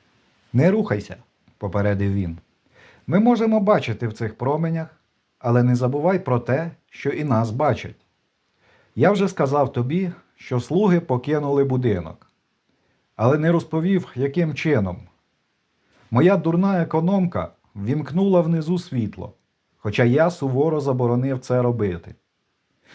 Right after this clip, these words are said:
Звичайно, коливання струму в електромережі відразу прийшли в резонанс з випромінюванням. І це, без сумніву, було страшно.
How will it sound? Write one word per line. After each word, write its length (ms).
Звичайно, 640
коливання 560
струму 480
в 60
електромережі 960
відразу 500
прийшли 440
в 60
резонанс 520
з 40
випромінюванням. 960
І 100
це, 220
без 280
сумніву, 480
було 340
страшно. 640